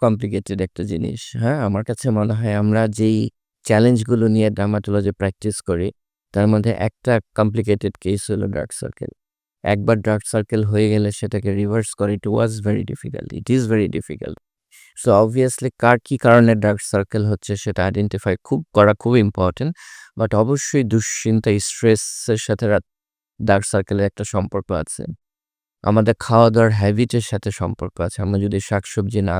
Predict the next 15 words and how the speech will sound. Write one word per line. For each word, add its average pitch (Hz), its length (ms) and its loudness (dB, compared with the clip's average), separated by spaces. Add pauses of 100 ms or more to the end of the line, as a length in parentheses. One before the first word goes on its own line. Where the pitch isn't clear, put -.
খাই, 104 200 -4
আমরা 95 180 -2
যদি 95 180 -4
ফ্রুটস 131 440 0
না 98 200 2
খাই, 80 240 -8 (480)
আমরা 113 220 8
যদি 107 140 4
রাতে 110 320 8
ঠিক 101 220 -4
মতো 101 260 2
না 101 180 2 (120)
ঘুমাই, 95 340 -2 (100)
obviously 110 600 0
সেখানে 92 420 0